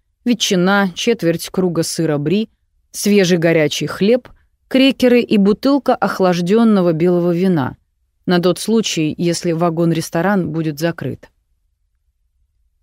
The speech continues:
«Мне сказали, что это последний поезд на юг из Парижа, мадмуазель», предупредил Эван, когда они выезжали. «Ваше отдельное купе зарезервировано.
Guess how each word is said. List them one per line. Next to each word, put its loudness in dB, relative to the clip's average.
«Мне 4
сказали, 4
что 0
это 2
последний 0
поезд 0
на 2
юг -2
из -8
Парижа, -2
мадмуазель», -2
предупредил 2
Эван, 2
когда 0
они 2
выезжали. -2
«Ваше 2
отдельное 2
купе 0
зарезервировано. 0